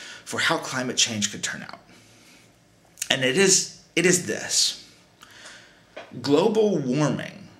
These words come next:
the increase in temperatures caused by the release of carbon dioxide into the atmosphere, may actually trigger an ice age.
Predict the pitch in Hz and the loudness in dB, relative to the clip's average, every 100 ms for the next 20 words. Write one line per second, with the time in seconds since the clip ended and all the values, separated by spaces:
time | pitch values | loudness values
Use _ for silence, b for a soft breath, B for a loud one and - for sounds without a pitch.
0 | - - 127 - 202 233 208 - 170 151 | -12 -2 -2 0 4 4 4 0 0 2
1 | 147 - 120 104 - 180 180 107 - - | 2 0 -4 -2 0 0 0 -2 0 -2
2 | 50 - - - - - - - 156 151 | -4 -4 0 0 0 -14 -12 -2 2 4
3 | 147 - 131 113 113 110 107 101 107 123 | 2 0 -2 0 2 0 0 -4 -2 -2
4 | 123 95 87 - 104 98 98 87 - 85 | 0 -2 -6 -6 -4 -2 -2 -2 -6 -10
5 | 73 76 117 - - - 57 50 - B | -10 -2 -2 -2 -2 -4 -6 -12 -14 B
6 | B B B B 131 175 233 151 151 - | B B B B -2 0 2 -2 0 0
7 | 165 - 127 85 67 - - _ _ _ | 0 0 -2 -2 -6 -8 -14 _ _ _
8 | _ _ - 131 123 - 107 98 - - | _ _ -4 -2 -2 -4 -2 2 2 2
9 | 50 - - - | -6 -2 -2 -4